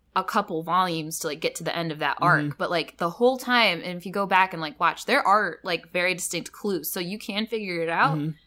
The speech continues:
Speaker 1: but, um, you know, a-, and, like, the payoff is still very good,
Speaker 2: Mm-hmm.
Speaker 1: so, like, it's been going through, like, we have to, there's always a new goal, like, we have to find this
Speaker 2: Mm-hmm.
Speaker 1: member, we have to find this member, and it's always, like, new, and the payoff still feels very satisfying, even though it's been going on for so long,
Speaker 2: Mm-hmm.
Speaker 1: so it doesn't,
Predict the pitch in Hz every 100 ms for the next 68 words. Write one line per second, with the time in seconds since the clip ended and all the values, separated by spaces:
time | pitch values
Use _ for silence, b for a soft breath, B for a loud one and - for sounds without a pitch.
0 | b b b _ 196 180 165 - 185 165
1 | 147 143 - - _ _ _ _ 214 190
2 | 165 - 190 196 196 185 170 254 277 208
3 | 185 - 175 165 165 151 143 135 160 151
4 | 147 185 165 165 180 - 180 170 165 165
5 | - 170 165 151 208 214 196 190 165 170
6 | 196 240 233 202 185 180 165 165 165 160
7 | 151 170 170 165 160 151 185 180 233 151
8 | 147 147 B B 190 180 180 165 170 165
9 | 160 147 147 165 165 - 190 190 180 170
10 | 160 - B B B B _ 196 208 233
11 | 240 196 185 - 196 185 180 180 - 196
12 | 214 208 196 185 185 180 165 165 - 170
13 | 170 - 165 151 151 143 170 165 160 147
14 | 147 147 - 147 147 107 78 - - -
15 | 143 127 113 117 202 208 - 190 208 208